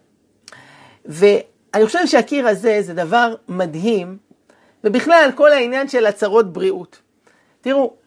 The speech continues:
אם אחד מאיתנו פתאום מקבל מסרון שכתוב, "בתאריך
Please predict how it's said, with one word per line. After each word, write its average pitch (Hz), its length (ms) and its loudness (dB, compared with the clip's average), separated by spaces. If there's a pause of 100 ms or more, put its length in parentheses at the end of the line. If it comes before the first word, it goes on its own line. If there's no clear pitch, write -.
(260)
אם 233 140 2
אחד 320 280 4
מאיתנו 262 480 -2
פתאום 254 300 -6
מקבל 233 440 -2
מסרון 220 600 -2
שכתוב, 254 640 -4 (400)
"בתאריך 254 960 2